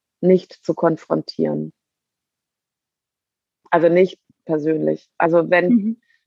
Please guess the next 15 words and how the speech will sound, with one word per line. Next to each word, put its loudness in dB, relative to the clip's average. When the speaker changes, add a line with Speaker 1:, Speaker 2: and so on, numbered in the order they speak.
Speaker 1:
diese -4
Menschen, -6
ähm, -6
den 0
Podcast 0
hören 2
oder 2
meine -4
Audiografie -2
hören, -2
bekommen -2
sie -4
mit, 0
dass -4
ich, -6